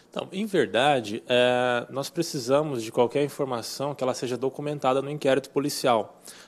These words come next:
Mesmo porque, pelo Código de Processo Penal, indício é uma circunstância conhecida e provada,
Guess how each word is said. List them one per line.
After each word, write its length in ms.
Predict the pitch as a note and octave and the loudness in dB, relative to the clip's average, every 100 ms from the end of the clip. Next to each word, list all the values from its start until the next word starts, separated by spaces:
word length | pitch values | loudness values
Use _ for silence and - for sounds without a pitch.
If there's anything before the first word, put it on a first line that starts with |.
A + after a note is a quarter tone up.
| - | -2
Mesmo 280 | B2+ E3 E3 | 0 0 0
porque, 420 | C3+ A2 D3+ E3 | -2 0 2 2
pelo 240 | D3+ D3 | 2 0
Código 340 | C#3 B2+ A#2 G#2+ | 0 0 -2 -4
de 80 | |
Processo 400 | A2+ G#2 - A2 | -6 -6 -4 -6
Penal, 480 | - G2+ A#2+ D3 A2+ G2+ - | -4 -4 2 2 2 -2 -8
indício 480 | B2+ B2+ A#2+ D#3+ - | -6 -4 0 0 0
é 20 | |
uma 140 | E3 D3+ | -4 -4
circunstância 680 | D#3 D3+ D3+ - D3 D3+ | -4 -4 -6 -2 -2 0
conhecida 480 | D#3+ D#3+ D3 - D3+ | -2 0 2 0 2
e 60 | E3 | 2
provada, 640 | F3+ G3 C#3+ C3+ A#2+ G#2+ | 6 6 8 6 4 -2